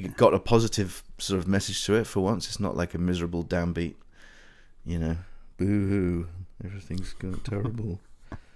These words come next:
Speaker 1: Uh, well, that's good, isn't it? No, that's very good. So do you, I,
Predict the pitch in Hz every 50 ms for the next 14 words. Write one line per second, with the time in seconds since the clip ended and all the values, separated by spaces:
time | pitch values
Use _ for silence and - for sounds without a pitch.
0 | - - - - - 151 160 160 160 - 147 - 110 107 - - 123 - - -
1 | - - - - - - - - 131 120 117 113 117 131 170 180 226 254 247 -
2 | - - 117 98 92 110 160 185 208 247 - - - 95 - - 135 180 190 151
3 | 151 160 147 - - 160 175 180 160 - 123 107 - - - 156 151 - - 202
4 | 190 151 - 147